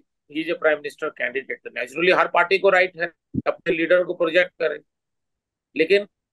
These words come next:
ambition हर आदमी को होता है, और नीतीश जी चूंकि थोड़ा serious politician है, वो he will not jump the gun,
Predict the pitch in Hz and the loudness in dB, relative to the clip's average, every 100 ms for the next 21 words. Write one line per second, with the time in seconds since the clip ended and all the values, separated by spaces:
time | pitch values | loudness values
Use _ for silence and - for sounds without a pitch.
0 | _ _ _ - 160 143 143 143 214 208 | _ _ _ -2 -2 0 -2 0 0 0
1 | - 135 156 165 190 190 175 180 190 180 | 0 4 4 2 -2 -4 -4 -4 -6 -6
2 | 208 _ _ _ _ _ _ - 190 160 | -12 _ _ _ _ _ _ 0 0 0
3 | 151 180 214 180 202 185 196 196 190 165 | -6 0 0 -2 -8 -6 -4 2 2 2
4 | 151 160 190 - 170 156 151 143 156 147 | 2 4 2 2 -2 -2 -4 0 -2 -2
5 | 175 190 _ _ _ _ _ _ _ _ | -10 -14 _ _ _ _ _ _ _ _
6 | - 190 226 - - 175 190 202 202 165 | 2 6 8 6 2 4 6 6 4 4
7 | 175 - 160 143 | 0 2 0 2